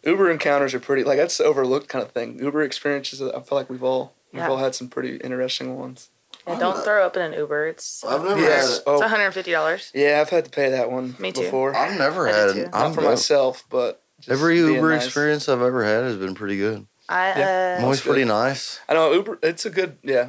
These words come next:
Speaker 1: Uber's the way to go for sure.
Speaker 2: Yeah.
Speaker 1: It's just funny getting one around here. So, like,
Speaker 2: Yeah.
Speaker 1: I live in Huffman, of course, and, uh, this is probably two years ago. Me and my buddy Zach were going to House of Blues, coincidentally, and we were calling Uber. One thing, it's, it's kind of a gamble because you can probably get down there,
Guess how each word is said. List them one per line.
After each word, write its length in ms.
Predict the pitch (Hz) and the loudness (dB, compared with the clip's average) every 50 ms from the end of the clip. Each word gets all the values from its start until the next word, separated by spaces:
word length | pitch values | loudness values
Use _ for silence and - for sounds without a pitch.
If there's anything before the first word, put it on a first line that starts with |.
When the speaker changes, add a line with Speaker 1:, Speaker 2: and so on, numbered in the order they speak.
| 123 | -4
Speaker 1:
Uber's 220 | 143 160 180 190 - | -8 -10 -8 -6 -2
the 40 | 151 | 0
way 60 | 151 147 | 0 0
to 60 | 131 | 0
go 160 | 117 117 113 117 | 0 -2 -2 -2
for 100 | - - | -4 -10
sure. 180 | - - - | -12 -10 -10
Speaker 2:
Yeah. 80 | - - - _ - _ _ | -10 -10 -12 _ -20 _ _
Speaker 1:
It's 120 | 143 - | -2 -2
just 180 | 220 220 - - | 0 -2 -2 0
funny 220 | - 165 180 196 180 | 0 0 0 0 -2
getting 240 | 143 165 170 156 | -2 -4 -2 0
one 120 | 156 170 165 | -2 0 2
around 260 | 151 151 147 139 127 | 2 2 0 0 -4
here. 360 | - - 127 127 113 - - _ | -10 -10 -8 -6 -6 -8 -10 _
So, 260 | _ - - 135 131 127 | _ -4 0 0 2 4
like, 300 | 135 131 120 120 - - _ _ _ _ _ - | 4 2 2 0 -4 -10 _ _ _ _ _ -6
Speaker 2:
Yeah. 180 | - 147 143 135 | -4 -2 0 0
Speaker 1:
I 40 | 143 | 2
live 140 | 143 143 147 | 2 2 4
in 60 | 143 | 4
Huffman, 260 | 143 139 143 - 135 | 2 2 0 -2 -8
of 120 | 131 123 - | -10 -8 -6
course, 300 | - 131 131 135 135 - | -4 -2 -2 -2 -4 -6
and, 280 | 127 117 113 123 117 - _ - | -8 -10 -10 -12 -14 -16 _ -6
uh, 60 | 139 | -4
this 240 | 131 131 131 131 - | -4 -4 -6 -8 -10
is 60 | 139 | -10
probably 240 | 127 - 127 123 120 | -2 0 2 2 0
two 160 | 120 - - | 0 -4 -6
years 180 | 127 131 127 123 | -6 -6 -6 -8
ago. 300 | 117 120 123 117 113 - _ _ _ _ _ - | -4 -2 -2 -2 -2 -4 _ _ _ _ _ -4
Me 80 | 135 | -2
and 20 | 135 | 0
my 60 | 127 | 2
buddy 220 | 127 139 131 110 | 2 0 0 -2
Zach 360 | 113 110 131 131 131 127 - | -2 0 0 0 0 0 -4
were 60 | 139 123 | -8 -6
going 420 | 123 127 127 131 120 120 117 117 | -6 -4 -4 -6 -6 -8 -10 -12
to 280 | - - 120 117 117 110 | -8 -6 -2 -2 0 0
House 200 | 117 120 - - | 0 0 -2 -2
of 40 | - | -2
Blues, 200 | - 151 165 - | -2 -2 -2 -2
coincidentally, 560 | - 135 123 123 - 139 120 123 120 127 127 - _ _ _ - - _ _ _ _ - - | -4 -8 -10 -8 -8 -6 -6 -6 -8 -8 -10 -14 _ _ _ -20 -20 _ _ _ _ -4 -2
and 160 | 127 123 123 | -2 0 0
we 80 | 131 | 0
were 460 | 127 - - - - - - - 127 123 | 0 -2 -4 -6 -10 -16 -10 -10 -10 -6
calling 320 | - - 135 131 127 123 | -2 0 0 0 0 0
Uber. 240 | 131 127 123 120 117 | -2 -2 -2 -4 -4
One 260 | 120 123 135 175 233 | -2 -2 -2 -2 0
thing, 180 | - 170 151 139 | 0 -2 0 0
it's, 200 | 135 131 - - | 0 -2 -4 -8
it's 100 | - - | -8 -6
kind 140 | - - 214 240 | -4 -2 -2 -2
of 40 | 123 | -4
a 40 | 113 | -6
gamble 460 | - 120 123 143 147 160 165 202 - - | -6 -4 -4 -2 0 -2 -2 -2 -4 -8
because 460 | - 139 131 - 151 143 135 131 - - | -8 -8 -2 0 2 2 2 0 -4 -8
you 60 | 156 | -10
can 120 | 165 156 | -10 -2
probably 200 | - 185 208 226 | 0 0 0 2
get 160 | 185 143 101 | -2 -6 -6
down 260 | - 101 120 127 127 156 | -2 -2 0 0 0 -2
there, 240 | 156 165 185 196 | -4 -4 -6 -8